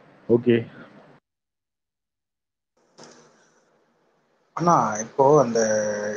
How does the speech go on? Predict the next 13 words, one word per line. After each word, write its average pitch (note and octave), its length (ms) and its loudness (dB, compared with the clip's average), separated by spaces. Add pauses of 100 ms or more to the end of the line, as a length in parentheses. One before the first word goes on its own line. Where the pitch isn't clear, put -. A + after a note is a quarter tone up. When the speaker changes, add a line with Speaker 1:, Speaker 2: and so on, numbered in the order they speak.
(280)
Speaker 2:
நம்ம A#2 240 -10 (300)
ஓவர்சீ-, D3 480 0
இந்த A#2 300 -2
பழைய B2+ 280 -2 (200)
இங்கிலீஷ் D3+ 300 -2
பட C#3+ 220 6
ரைட்ஸ்லாம் B2 520 0
வா-, A2 200 -6
வாங்கி A#2+ 360 -2
பண்றாங்கல்ல, G#2+ 880 -6
அது A2+ 200 -8
வந்து D#3 300 2
இந்தியால D3+ 580 2